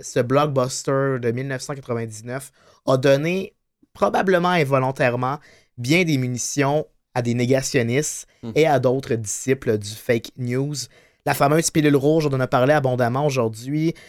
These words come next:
Speaker 1: Depuis son apparition au cinéma, c'est devenu un item culturel, grosso modo, en grande partie grâce, euh, à Internet. Dans le film, on le rappelle, elle est présentée, euh, avec la bleue par Morse-, par Morpheus.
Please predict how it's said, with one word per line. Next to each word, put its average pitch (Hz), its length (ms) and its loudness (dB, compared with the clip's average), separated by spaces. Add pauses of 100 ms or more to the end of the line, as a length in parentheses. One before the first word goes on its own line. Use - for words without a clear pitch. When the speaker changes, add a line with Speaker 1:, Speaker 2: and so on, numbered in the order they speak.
(160)
Speaker 1:
Depuis 123 260 2
son 151 140 2
apparition 135 520 0
au - 20 -4
cinéma, 135 440 -2
c'est 147 120 -6
devenu 127 240 -2
un 139 120 -4
item 139 380 -2
culturel, 127 720 -2 (680)
grosso 143 500 2
modo, 131 420 4 (240)
en 127 160 2
grande 135 240 0
partie - 320 -4
grâce, 131 420 2
euh, 123 120 4
à 120 80 0
Internet. 120 680 -2 (320)
Dans 123 100 4
le 120 60 2
film, 160 240 2
on 135 60 2
le 123 80 2
rappelle, 151 380 2
elle 120 100 2
est 117 40 -2
présentée, 131 760 -2 (340)
euh, 117 100 0
avec 117 280 2
la 113 100 2
bleue 156 460 2 (280)
par 120 160 0
Morse-, 117 300 -4 (180)
par 127 140 2
Morpheus. 120 680 0